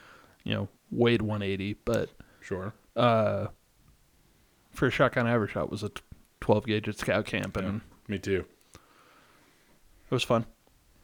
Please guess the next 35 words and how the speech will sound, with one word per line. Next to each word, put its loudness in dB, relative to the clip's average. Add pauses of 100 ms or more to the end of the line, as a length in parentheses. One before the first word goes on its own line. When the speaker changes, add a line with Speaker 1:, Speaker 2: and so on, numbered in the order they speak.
(640)
Speaker 1:
But, 6 (120)
Speaker 2:
Yeah. 8
Speaker 1:
um, 2 (800)
so 6
we're 10
gonna 6
talk 8
about 6 (680)
your 2
pheasant 4
recipe. 0 (120)
Speaker 2:
Yeah. 8 (720)
Speaker 1:
And -2
we're -4
gonna -2
talk 0
about 0 (680)
the 0
new 4
friend 2
I 2
made 0
in 0
Saint -2
George. 0
But 6
Speaker 2:
Yeah. 2
Speaker 1:
before 8
we 10
get 2
to 0
that, 2 (760)
um, 2 (240)
<clears throat> -14
let's, 0